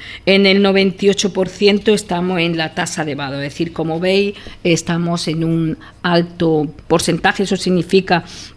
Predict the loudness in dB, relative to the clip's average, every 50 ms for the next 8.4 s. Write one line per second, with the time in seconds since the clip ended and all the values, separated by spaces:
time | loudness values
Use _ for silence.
0 | -2 4 6 6 6 6 6 4 4 4 2 2 2 0 -2 -2 0 0 2 2
1 | 2 2 2 2 2 0 0 -2 -4 -10 -20 -20 -20 -20 -20 -20 -10 -4 0 2
2 | 2 4 4 2 2 0 -2 -4 -4 -2 -2 0 -2 -2 0 0 -2 -2 0 2
3 | 4 6 6 4 4 0 -2 -2 0 0 -2 -2 -2 -2 -2 -4 -4 -4 -4 -4
4 | -4 -2 -2 -4 -4 -4 -4 -4 -2 -2 0 0 0 0 -2 -2 -4 -6 -6 -8
5 | -12 -14 -14 -12 -6 0 0 0 2 2 4 4 4 4 4 2 2 2 2 2
6 | 2 2 2 2 2 0 -2 -2 0 0 0 0 0 -2 -6 -6 -6 -6 -8 -6
7 | -4 -4 -4 -4 -6 -6 -4 -2 -2 -2 -2 -2 -4 -4 -6 -6 -4 -4 -4 -4
8 | -2 -2 -2 0 0 0 -2 -4